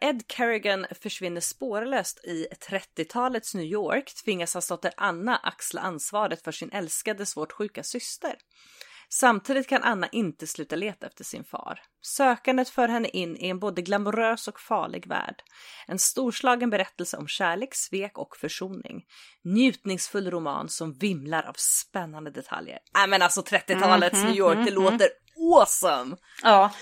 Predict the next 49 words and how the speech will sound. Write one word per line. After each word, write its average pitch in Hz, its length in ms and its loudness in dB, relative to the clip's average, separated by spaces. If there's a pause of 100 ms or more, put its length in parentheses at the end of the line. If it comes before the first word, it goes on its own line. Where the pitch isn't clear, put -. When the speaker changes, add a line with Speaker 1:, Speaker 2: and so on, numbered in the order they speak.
(160)
Speaker 2:
och - 80 4
Speaker 1:
Ja. 254 180 8
Speaker 2:
det 240 60 2
var 269 340 4
väldigt 269 300 2
kul 247 120 2
för 226 100 0
Bonnier 226 360 0
Bokklubbar 240 480 2
hade 180 540 0
i 175 100 -2
veckan, 180 280 -2
eller 262 200 4
det, 262 260 -2
det 247 100 -6
var 311 100 0
nog 196 100 -4
till 185 100 -6
och 180 60 -6
med 180 100 -2
Årets 180 300 -4
Bok, - 320 -4
eh, 175 200 0
på 180 180 -6
Instagram, 196 640 2 (160)
Speaker 1:
Mm. 208 200 -2
Speaker 2:
hade 175 160 6
ju 175 60 6
att 170 100 0
man 180 80 -2
fick 190 140 -6
se 180 180 -2
hur 185 240 -4
olika 170 680 2
omslag 226 440 4
Speaker 1:
Ja. - 40 2
Speaker 2:
såg - 240 4
ut 165 100 -2
i 180 60 -4
svensk, 165 760 0
eh, - 360 -2
Speaker 1:
Ja. 175 240 4
Speaker 2:
och 170 200 4
utländsk 170 460 0
utgåva 170 480 0
och 165 100 4
pocketutgåva 170 720 -4
och - 60 2
allting. 170 400 -4